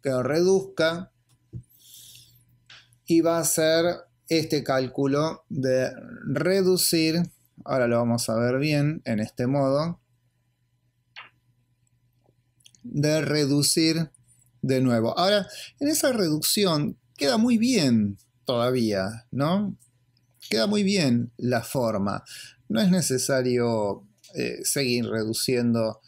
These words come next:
a cada rato. Ven que yo, este es mi amigo Matías, ¿no? <laughs> Em, puedo cambiar en todo momento el, el shading. Ah, acá está, le vamos a hacer una escultura a Matías.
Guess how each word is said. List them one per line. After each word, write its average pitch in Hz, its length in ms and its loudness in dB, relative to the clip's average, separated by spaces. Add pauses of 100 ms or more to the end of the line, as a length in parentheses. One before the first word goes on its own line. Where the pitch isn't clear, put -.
(280)
a - 160 -6
cada 113 280 0
rato. 113 600 -2
Ven 143 420 -4
que 127 500 -4 (440)
yo, - 380 -4 (540)
este - 200 -8
es - 260 -10 (260)
mi 117 120 -2
amigo 120 320 0
Matías, - 640 -6
¿no? 95 280 -4
<laughs> - 1120 -4
Em, 139 840 0 (180)
puedo 180 240 0
cambiar 143 480 0
en 131 140 -2
todo 143 320 0
momento 143 1000 0 (420)
el, 120 520 -2
el 107 140 -4
shading. 143 640 -2
Ah, 104 100 -4
acá 95 180 -10
está, - 180 -10
le 98 120 -6
vamos 110 220 -4
a 110 40 -12
hacer 117 160 -4
una 104 180 -2
escultura - 540 -6
a 50 40 -6
Matías. - 500 -10